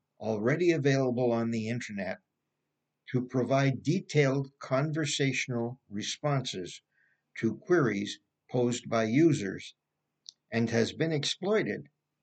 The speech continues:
to spit out everything from computer code to screenplays. Microsoft is using similar, even more powerful technology from Open A I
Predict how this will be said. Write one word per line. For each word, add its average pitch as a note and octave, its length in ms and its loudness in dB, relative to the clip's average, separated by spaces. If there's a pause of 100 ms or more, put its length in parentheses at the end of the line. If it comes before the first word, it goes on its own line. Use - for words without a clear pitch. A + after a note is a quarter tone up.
(120)
to B2 100 -4
spit - 300 0
out B2 200 4
everything C#3 640 2 (360)
from A#2+ 240 -2
computer A#2+ 560 0
code G2 420 -4 (540)
to B2 80 -2
screenplays. A2+ 880 -4 (840)
Microsoft B2 840 0
is G2+ 220 -8
using A#2 360 -2
similar, C3+ 680 -2 (460)
even B2+ 360 4
more G#2+ 200 -2
powerful E3+ 600 -2
technology - 880 -8 (440)
from A2 280 -6
Open A#2+ 340 -2
A A2 300 -4
I G2+ 360 -4